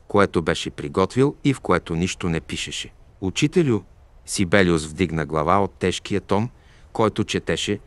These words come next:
седнал на работната си маса. „Да?“ Един посетител.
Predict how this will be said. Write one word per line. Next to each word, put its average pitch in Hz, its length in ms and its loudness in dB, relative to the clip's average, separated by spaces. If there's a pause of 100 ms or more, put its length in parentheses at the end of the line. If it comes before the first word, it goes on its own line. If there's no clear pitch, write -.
(280)
седнал 90 460 4
на 85 140 2
работната 87 540 -2
си - 180 -4
маса. 82 320 -8 (640)
„Да?“ 85 380 2 (560)
Един 113 340 2
посетител. 120 600 -4